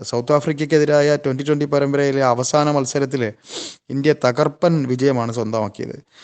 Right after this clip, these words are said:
ഇന്ത്യ ഉയർത്തി ഇരുന്നൂറ്റി എൺപത്തിമൂന്ന് runs-ിൻ്റെ പടുകൂറ്റൻ സ്കോർ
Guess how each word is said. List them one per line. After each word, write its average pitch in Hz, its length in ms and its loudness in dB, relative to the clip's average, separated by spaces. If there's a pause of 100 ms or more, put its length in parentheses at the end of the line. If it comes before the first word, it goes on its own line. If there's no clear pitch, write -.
(180)
ഇന്ത്യ 147 280 0
ഉയർത്തി 170 340 2
ഇരുന്നൂറ്റി 165 500 -2
എൺപത്തിമൂന്ന് 165 800 0
runs-ിൻ്റെ 147 420 -2
പടുകൂറ്റൻ 143 800 -4
സ്കോർ 135 360 -2